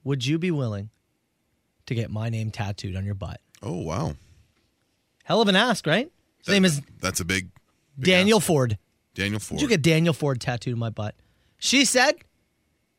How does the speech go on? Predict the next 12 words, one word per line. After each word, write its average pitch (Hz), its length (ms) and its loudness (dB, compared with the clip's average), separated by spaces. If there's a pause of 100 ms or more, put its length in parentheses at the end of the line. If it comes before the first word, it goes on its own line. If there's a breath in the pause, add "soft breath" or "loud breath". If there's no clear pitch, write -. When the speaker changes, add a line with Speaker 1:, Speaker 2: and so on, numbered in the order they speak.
(380)
Speaker 1:
"I'll 147 100 -2
do 151 160 0
it 170 80 0
if - 80 -8
you 170 80 -4
pay 185 160 -4
for 131 180 -12
it." - 60 -18 (1120)
And 104 120 -8
he 110 100 -6
said, 104 300 -10
"Sure." 95 300 -8